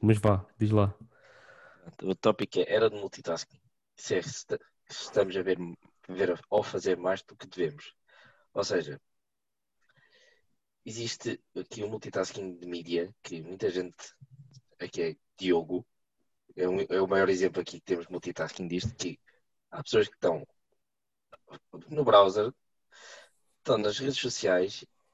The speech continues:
Speaker 2: estão a ver séries e ao mesmo tempo estão a jogar. Isto é um, uma espécie de multitasking. Outra é, tentam acompanhar tantas séries ou tantos filmes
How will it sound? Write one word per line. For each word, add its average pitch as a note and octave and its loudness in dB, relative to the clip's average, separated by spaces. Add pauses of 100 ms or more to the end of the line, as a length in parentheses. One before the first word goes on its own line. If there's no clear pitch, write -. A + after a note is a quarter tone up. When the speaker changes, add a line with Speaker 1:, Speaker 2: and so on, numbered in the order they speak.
Speaker 2:
estão F#3 8
a D#3+ 6
ver D3+ 4
séries A2+ 2
e F3 0
ao F3+ 4
mesmo D#3+ -2
tempo D3 -4
estão D3+ -4
a C#3+ 2
jogar. D3 -2 (1200)
Isto F#3 2
é E3+ 8
um, D#3 -2
uma A#2 -6
espécie B2 0
de B2+ -6
multitasking. - -6
Outra - 6
é, A2+ 2 (640)
tentam - 0
acompanhar G2+ -2
tantas C#3+ 2
séries F2 0
ou E2 -6 (140)
tantos - -2
filmes - -8